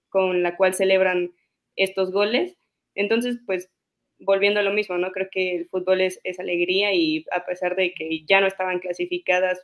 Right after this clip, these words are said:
pues, logran anotar y creo que para eso, para ellas eso era algo importante.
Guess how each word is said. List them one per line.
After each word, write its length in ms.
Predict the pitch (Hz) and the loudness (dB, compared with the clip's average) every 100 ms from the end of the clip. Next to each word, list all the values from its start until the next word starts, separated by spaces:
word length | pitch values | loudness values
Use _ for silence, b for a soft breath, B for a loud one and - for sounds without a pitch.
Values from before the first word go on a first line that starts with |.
| _ | _
pues, 140 | 175 | -2
logran 340 | 180 185 180 175 | 2 2 2 0
anotar 600 | 165 165 - 208 247 277 _ _ _ _ | -4 -6 0 2 0 -8 _ _ _ _
y 380 | 160 160 156 - | -6 -4 -4 2
creo 160 | 185 190 | 2 2
que 120 | 190 | 0
para 300 | 180 175 175 | 0 0 0
eso, 440 | 180 180 180 180 _ _ - | 0 -2 -4 -6 _ _ 2
para 220 | 190 190 | 6 8
ellas 280 | 196 202 202 | 8 4 2
eso 200 | 190 190 | -2 0
era 380 | 180 175 170 170 | 0 2 0 -2
algo 280 | - 180 170 | -2 0 0
importante. 460 | 165 170 - 170 | -2 -10 -10 -12